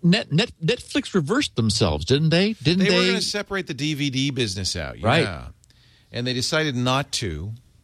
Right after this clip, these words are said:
Speaker 2: Uh,
Speaker 1: Yep.
Speaker 2: Quickst-, Quickster, they were gonna call it. Um, I don't, you know, Netflix is struggling a little bit because, uh, uh, they lost a bunch of subscribers. Mostly it's a stock thing. The stock market's lost faith in them. I
Speaker 1: Hmm.
Speaker 2: think they're great. I use them all the time, and I will never,
Speaker 1: Yeah.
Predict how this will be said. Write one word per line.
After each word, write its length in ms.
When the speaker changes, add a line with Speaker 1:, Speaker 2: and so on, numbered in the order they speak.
Speaker 2:
Uh, 140
Speaker 1:
Yep. 240
Speaker 2:
Quickst-, 220
Quickster, 380
they 100
were 80
gonna 160
call 300
it. 80
Um, 380
I 200
don't, 260
you 80
know, 100
Netflix 400
is 100
struggling 400
a 40
little 160
bit 180
because, 520
uh, 240
uh, 320
they 140
lost 340
a 20
bunch 200
of 60
subscribers. 600
Mostly 340
it's 120
a 40
stock 400
thing. 220
The 80
stock 320
market's 340
lost 280
faith 260
in 80
them. 160
I 180
Speaker 1:
Hmm. 120
Speaker 2:
think 160
they're 80
great. 320
I 100
use 220
them 120
all 120
the 60
time, 260
and 100
I 80
will 160
never, 360
Speaker 1:
Yeah. 100